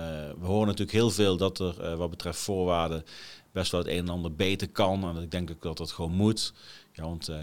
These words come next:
Defensie loopt ook gewoon achter wat dat betreft, eh, als ik kijk wat er betaald wordt in de burgermaatschappij. Eh, maar tegelijkertijd, eh, eh, je hebt ook wel een ontzettend goed en mooi bestaan,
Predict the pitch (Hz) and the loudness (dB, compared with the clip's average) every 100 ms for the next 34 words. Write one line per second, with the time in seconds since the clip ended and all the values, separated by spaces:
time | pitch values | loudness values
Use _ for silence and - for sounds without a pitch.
0 | 78 76 82 85 - 85 95 104 104 104 | -10 -8 -6 -4 -4 0 0 2 0 2
1 | 101 - 98 - 104 92 92 87 87 - | 2 2 0 2 0 0 0 -2 -4 -2
2 | 92 90 - - 82 80 80 - 82 - | -2 -2 -6 -10 -8 -6 -6 -2 -4 -4
3 | 82 80 82 90 85 80 80 90 85 92 | -8 -8 -6 -4 -4 -4 -4 -2 0 0
4 | 85 85 85 82 - - 80 82 80 - | 0 -2 -2 -4 -6 -2 -2 -2 -6 -16
5 | - - - - - 73 78 80 85 87 | -20 -20 -20 -20 -12 -10 -8 -6 -4 -2
6 | 82 78 76 80 82 - - 76 78 78 | -2 -4 -4 -2 -4 -8 -10 -8 -8 -10
7 | 73 _ - - - _ _ - 73 73 | -12 _ -20 -20 -20 _ _ -18 -16 -16
8 | - - 80 82 - - 85 90 85 85 | -16 -12 -6 -6 -6 -8 -6 -4 -4 -2
9 | 87 82 - 87 98 87 87 82 - - | -6 -8 -10 -4 -2 -2 -2 -6 -4 0
10 | 110 - 92 90 95 104 101 80 87 - | 0 0 -2 2 4 6 6 4 0 2
11 | 110 107 113 123 | 4 4 4 0